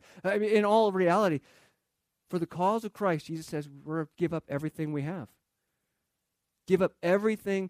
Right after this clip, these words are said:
that we have." It literally means say goodbye to, to relinquish, to abandon, or the E S V version that we read up front, to renounce. To renounce. We give up everything. If we want to follow Christ, then we give up everything we have.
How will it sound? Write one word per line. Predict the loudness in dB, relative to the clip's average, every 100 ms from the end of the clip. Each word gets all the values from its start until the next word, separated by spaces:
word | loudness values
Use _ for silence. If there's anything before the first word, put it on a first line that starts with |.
| _ 0
that | 4
we | 4
have." | 2 -2 0
It | 0
literally | 0 0 0
means | 0 -2 -4
say | -2 0 -2 -2
goodbye | -6 -2 0 0
to, | -2 -4 -6 -6
to | -6
relinquish, | -4 0 -2 -2 -2 -4 -6 _ _
to | -6
abandon, | -2 0 0 0 0 -2 -6 _ -4
or | -2 -4 -6
the | -2 0
E | 0
S | -2
V | -4 -2
version | -4 -4 -6
that |
we | -4
read | -4 -2 -2
up | -4
front, | -6 -8 -8
to | -12
renounce. | -8 -6 -8 -10 -16 -20 _ _ _ _ _ _ _ -12
To | -4
renounce. | 0 2 0 -2 -4 -12 -20 _ _
We | 0 0 2
give | 2 2
up | -2 -4 -6
everything. | -2 -2 -2 -6 -8
If | -6 -2
we | 0
want | 0
to | -2
follow | -2 -2 -2
Christ, | -2 -4 -4
then | -4
we | -4
give | -2 -4
up | -4
everything | -6 -4 -4
we | -4 -4
have. | -6 -12